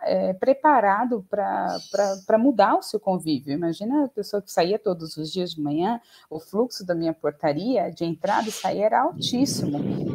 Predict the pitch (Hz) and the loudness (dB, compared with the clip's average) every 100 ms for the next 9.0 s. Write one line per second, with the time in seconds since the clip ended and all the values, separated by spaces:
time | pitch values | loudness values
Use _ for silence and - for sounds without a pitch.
0 | - 185 208 208 233 240 240 233 330 254 | -4 -4 -4 -2 4 4 4 -2 0 -2
1 | 196 208 277 320 226 196 190 - 185 185 | 2 4 4 2 0 -4 -10 -4 -2 -2
2 | 180 170 165 - 165 160 160 160 - 180 | -2 -4 -8 -10 -10 -10 -12 -14 -4 -4
3 | 180 190 190 175 185 277 285 208 202 294 | 0 0 0 0 2 4 4 2 2 2
4 | 233 196 190 190 214 311 247 220 - 196 | 2 -2 0 4 6 6 4 0 2 8
5 | 190 240 262 - 240 240 320 214 214 208 | 8 8 4 0 0 2 2 0 -4 -4
6 | 190 190 269 277 277 247 269 269 214 214 | -6 0 2 4 4 6 4 4 2 2
7 | 226 214 - 190 180 170 214 277 254 247 | 2 -2 -2 -2 -2 -2 2 4 4 0
8 | 240 - 226 294 294 247 - 220 185 | -4 -4 0 2 0 -6 0 2 2